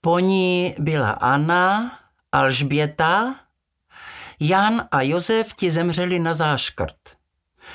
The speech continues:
Byl Antonín, zase Jan a po něm Františka a já. Naša mamička neuměla mít ráda.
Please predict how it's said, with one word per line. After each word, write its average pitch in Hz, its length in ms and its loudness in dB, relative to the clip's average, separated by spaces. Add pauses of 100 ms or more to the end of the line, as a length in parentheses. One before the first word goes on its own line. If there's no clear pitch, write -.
(160)
Byl 110 260 -2
Antonín, 233 1000 0
zase 196 460 -2
Jan 196 440 2 (220)
a 127 100 0
po 175 180 0
něm 185 420 0 (280)
Františka 151 1040 0 (100)
a 147 100 0
já. 131 520 2 (2000)
Naša 185 360 -2
mamička 170 840 -2 (640)
neuměla 160 580 0
mít 127 320 -2
ráda. 113 560 -2